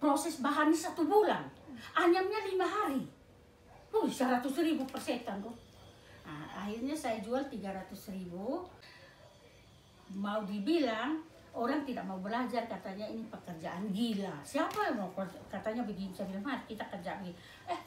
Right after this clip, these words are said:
bikin apa kerja begini, kerja gila ini?" Nah, masalahnya U M K M ini, kita coba dapat bantuan, bagus. Saya belum pernah dapat bantuan apapun. Karena yang saya butuhkan adalah, ah, mungkin mesin, terus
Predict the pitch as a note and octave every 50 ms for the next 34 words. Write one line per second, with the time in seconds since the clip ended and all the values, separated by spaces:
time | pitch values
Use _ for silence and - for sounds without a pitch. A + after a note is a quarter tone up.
0 | - - B3 B3 - C4 B3 C#4+ - A4+ A4+ G#4+ - B3+ A3 A3 G3+ G3+ A3 G3
1 | F#3+ G#3+ G3+ A3+ G#3+ G#3 G#3+ A3 G#3 F#3 A3+ G#3+ G#3+ G3 F#3 A3 A#3+ A3 G3+ G#3
2 | F#3+ F3 D#3 D#3 D#3 D3+ - - - - - - - - - - - - - F#3
3 | D#3+ D3+ E3 F#3 G3+ - A#3 A3+ A#3 A#3+ C4 C#4+ E4 F4 E4+ E4 - - C#4 C4+
4 | C4+ B3 A#3 A#3+ A3+ B3 A#3 - B3+ C4 B3+ B3 C4+ C#4+ D#4 D#4+ F4 F4 E4+ -
5 | - - - - - - - - - - - F#4 F#4 F#4 F4 - F4 D4 C#4+ B3
6 | A3+ G#3+ G#3+ G#3 F#3+ F#3+ G#3+ A#3 A#3 - F4 F4+ E4 B3 G#3+ A3 A3+ C4+ D4+ D#4+
7 | D#4+ A#3+ A3+ G#3+ G#3 G#3 G3 F#3 F3 - - - - - - - - - - -
8 | - - F4 F4+ D#4 D4+ D4 C#4 C4+ C4+ C#4 C#4 F4 E4 C#4+ B3 A#3+ A#3+ G#3 G#3+
9 | G#3+ A#3 A3 A#3 G#3 G3+ - G3 G3+ G3 - C4+ C4+ - - - - - - -
10 | - - - - - - G#3+ G#3+ G#3+ G#3+ G#3+ A3+ A3+ B3 - E4 F4+ D#4 D4 E4
11 | D#4+ F4 F4 - E4+ D#4+ D4 C#4+ A3+ A3 G#3 G#3+ G#3 G#3+ A#3 C4 D4 C#4+ - -
12 | - - - - - - G#3 G3+ G3+ G#3 A#3 A#3 A#3 A3+ B3 A3+ G#3 G3+ G3+ G#3
13 | G#3 F#3+ - - - C4+ B3 A#3+ A3+ A3+ A#3 A#3 A#3+ B3 B3+ B3 C#4 C#4+ C#4+ C#4+
14 | - - - - - - - - - - - - - - B3+ B3 B3 A#3+ A#3+ A#3+
15 | A#3 A#3 A3+ - -